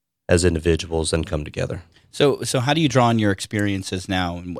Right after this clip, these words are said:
Speaker 2: in what you do professionally? 'Cause you work with m-, mostly corporations and businesses now, right?
Speaker 1: Yeah, absolutely. So, so I, I infuse my experience in, in academic research, right? So, you know, I tell people is, and, you know,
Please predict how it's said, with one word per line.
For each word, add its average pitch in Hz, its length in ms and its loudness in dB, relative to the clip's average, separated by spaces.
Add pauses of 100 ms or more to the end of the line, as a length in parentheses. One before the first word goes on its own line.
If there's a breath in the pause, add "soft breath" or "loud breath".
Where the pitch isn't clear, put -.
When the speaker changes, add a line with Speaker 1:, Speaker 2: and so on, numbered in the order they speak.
Speaker 2:
in 104 100 0
what 95 120 0
you 95 80 -2
do 90 120 -4
professionally? 90 380 -4
'Cause 107 140 -4
you 151 60 0
work 147 220 6
with 107 200 -2 (180)
m-, 127 200 2
mostly 123 280 2
corporations 98 520 -2
and 87 120 -6
businesses 90 480 -8
now, 85 120 -6
right? 95 240 -8 (360)
Speaker 1:
Yeah, 92 220 6
absolutely. 98 500 6
So, 104 400 6 (920)
so 117 380 8
I, 131 280 8
I 135 120 10
infuse 123 480 6
my 101 140 4
experience 92 680 0
in, 87 180 0
in 85 380 -2
academic 85 460 0
research, 76 460 -4
right? 85 300 0
So, 90 460 4
you 107 100 2
know, 92 120 6
I 92 100 8
tell 95 240 4
people 90 380 0
is, 85 240 -2
and, 82 160 -4
you 85 80 -2
know, 80 280 -4